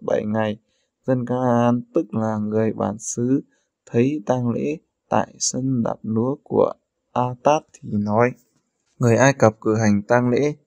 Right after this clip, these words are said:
thật long trọng." Vì thế người ta gọi địa điểm này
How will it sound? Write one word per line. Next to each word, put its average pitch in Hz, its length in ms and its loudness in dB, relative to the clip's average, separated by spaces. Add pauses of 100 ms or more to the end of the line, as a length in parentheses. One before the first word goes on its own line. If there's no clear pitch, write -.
(140)
thật - 240 -2
long 120 480 -2
trọng." 120 220 -6 (600)
Vì 120 240 2
thế 123 180 0
người 127 240 2
ta 139 140 2
gọi 107 220 2
địa 104 180 -2
điểm 104 360 -4
này 110 220 0